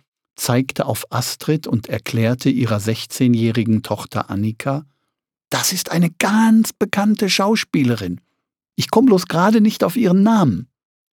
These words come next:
Äh, die hab ich schon im letzten Jahr auf der Insel gesehen.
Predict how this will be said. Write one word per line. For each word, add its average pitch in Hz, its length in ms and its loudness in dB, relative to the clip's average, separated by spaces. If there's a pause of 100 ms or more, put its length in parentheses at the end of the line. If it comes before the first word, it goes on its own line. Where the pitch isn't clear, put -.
(300)
Äh, 135 160 0
die 147 500 2 (140)
hab 160 180 2
ich 190 120 0
schon 190 180 2
im 160 140 4
letzten 185 420 2
Jahr 117 200 2
auf - 160 -2
der - 180 -2
Insel 123 360 2
gesehen. 104 460 -2